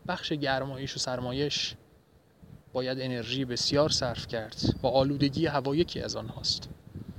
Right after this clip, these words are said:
وقتی به جای استر و الاغ و پای پیاده و حمل بر کوهان شتر از اتومبیل و دیگر وسایل استفاده می‌کنیم، لاجرم رنج ماندن در ساعت‌های شلوغ و پرترافیک رو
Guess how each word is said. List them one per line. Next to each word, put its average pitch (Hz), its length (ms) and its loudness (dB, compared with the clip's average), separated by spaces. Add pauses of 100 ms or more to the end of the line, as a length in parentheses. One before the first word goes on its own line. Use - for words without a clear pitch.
(880)
وقتی 135 280 4
به 131 80 4
جای 139 380 4
استر 139 340 8
و 135 120 4
الاغ 139 300 8
و 135 40 2
پای 147 300 6
پیاده 131 760 2 (1500)
و 135 60 2
حمل 143 340 4
بر 131 160 2
کوهان 170 460 2
شتر 127 560 -2
از 120 200 -4 (260)
اتومبیل 139 640 2
و 135 180 4
دیگر 151 400 6
وسایل 131 420 6
استفاده - 440 2
می‌کنیم، - 400 2
لاجرم 135 560 6
رنج 170 480 6
ماندن 147 520 6
در 135 120 4
ساعت‌های 131 760 4
شلوغ 170 360 2
و 151 40 0
پرترافیک 135 580 -2
رو - 160 -8